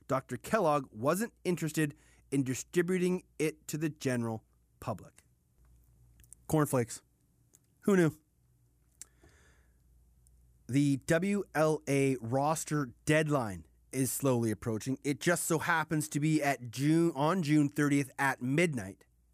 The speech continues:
that all seven W L A teams must finalize their roster and turn them in. And after that,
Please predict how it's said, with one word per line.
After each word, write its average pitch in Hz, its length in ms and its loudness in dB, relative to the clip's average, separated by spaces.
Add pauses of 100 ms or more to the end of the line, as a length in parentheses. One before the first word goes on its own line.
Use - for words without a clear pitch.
(960)
that 123 240 -4
all 156 420 2
seven 156 480 0 (160)
W 147 400 2
L 139 140 0
A 139 100 2
teams 123 380 -2
must 147 440 2
finalize 156 680 0
their 135 140 -2
roster 143 380 0
and 127 120 -4
turn 147 220 -2
them 143 120 0
in. 143 200 0 (520)
And 113 140 -6
after 165 280 -2
that, 190 260 0